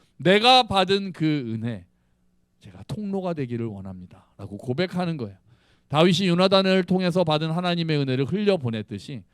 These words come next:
우리도 그 은혜를 약속을 지킴으로써 흘려보내는 자들이 되는 거죠.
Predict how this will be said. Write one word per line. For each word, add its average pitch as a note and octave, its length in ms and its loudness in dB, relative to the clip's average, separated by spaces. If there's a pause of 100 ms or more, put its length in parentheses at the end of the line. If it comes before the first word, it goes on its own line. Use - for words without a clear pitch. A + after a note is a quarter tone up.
(240)
우리도 G#3 400 4
그 D#3 320 0
은혜를 C3 440 -2 (480)
약속을 B2 420 -2
지킴으로써 C3+ 600 -6
흘려보내는 D3+ 760 0
자들이 A2+ 360 -8
되는 G2 260 -14
거죠. F#2 240 -20